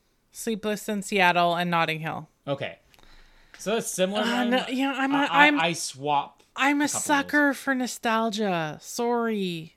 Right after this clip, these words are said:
Speaker 2: Okay, well, nobody's asking you to apologize. <laughs>
Speaker 1: And, and that movie, I don't know,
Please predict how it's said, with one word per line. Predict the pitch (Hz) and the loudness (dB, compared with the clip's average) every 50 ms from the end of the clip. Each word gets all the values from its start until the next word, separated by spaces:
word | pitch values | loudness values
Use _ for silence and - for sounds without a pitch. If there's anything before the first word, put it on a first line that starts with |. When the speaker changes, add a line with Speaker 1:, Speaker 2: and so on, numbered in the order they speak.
| _ _ 208 | _ _ -20
Speaker 2:
Okay, | - - - 208 185 | -20 -16 -12 -12 -8
well, | 156 185 214 | -6 -6 -4
nobody's | 208 214 233 233 262 254 233 208 | -2 -2 -2 -2 -2 -2 0 0
asking | 208 214 208 - - 180 | 0 0 0 -2 -4 -4
you | 170 165 | -2 0
to | 160 | 0
apologize. | 147 123 139 160 151 139 123 101 110 90 90 123 - - - - - 196 - | 0 2 2 0 2 2 0 -2 -4 -4 -2 0 2 2 0 0 -2 -8 -6
<laughs> | - | 2
Speaker 1:
And, | - 254 262 262 254 220 - - - - | 4 4 4 4 2 -2 -6 -14 -4 -2
and | 262 277 285 285 | 0 2 4 6
that | 302 330 339 262 | 6 6 6 6
movie, | 262 269 294 294 349 370 381 381 370 339 262 220 - - 208 202 190 _ _ _ _ _ | 4 2 4 6 6 6 6 6 4 2 -2 -8 -10 -12 -12 -14 -16 _ _ _ _ _
I | 233 254 | 2 4
don't | 269 320 349 330 | 6 4 4 4
know, | 320 320 320 320 311 | 4 4 4 4 2